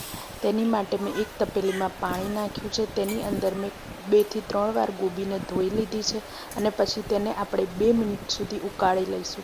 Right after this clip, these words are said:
તેની અંદર એક ચમચી જેટલું મીઠું નાખ્યું છે. બે મિનિટ સુધી જ ઉકાળવાનું, વધારે નહીં, થોડું સોફ્ટ થાય ત્યાં સુધી જ રાખવાનું.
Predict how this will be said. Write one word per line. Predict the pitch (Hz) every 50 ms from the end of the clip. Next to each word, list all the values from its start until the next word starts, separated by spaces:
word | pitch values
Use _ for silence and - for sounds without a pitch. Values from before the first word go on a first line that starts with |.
| - -
તેની | 220 214 220 233 233
અંદર | - 208 202 196 196 -
એક | - 196 202 - -
ચમચી | - 202 196 190 - 196
જેટલું | 185 180 196 185 - - 190 185
મીઠું | 180 180 185 - - - 226
નાખ્યું | 220 220 214 - - 208 214 208
છે. | - 220 214 - - - - - - - - - - -
બે | - 220 233
મિનિટ | 233 226 214 208 208 208 202 -
સુધી | - - 196 190 208 214
જ | 214
ઉકાળવાનું, | 220 208 - - 214 208 208 208 202 202 214 202
વધારે | 190 190 180 196 190 190 185 196
નહીં, | 190 196 208 226
થોડું | - - 214 196 202 202
સોફ્ટ | - - 208 190 185 - - - 208
થાય | 196 - 196 190 185
ત્યાં | - - 190 185 185
સુધી | - - 185 170 - 208
જ | 202 -
રાખવાનું. | 226 220 208 196 - - - 202 196 196 202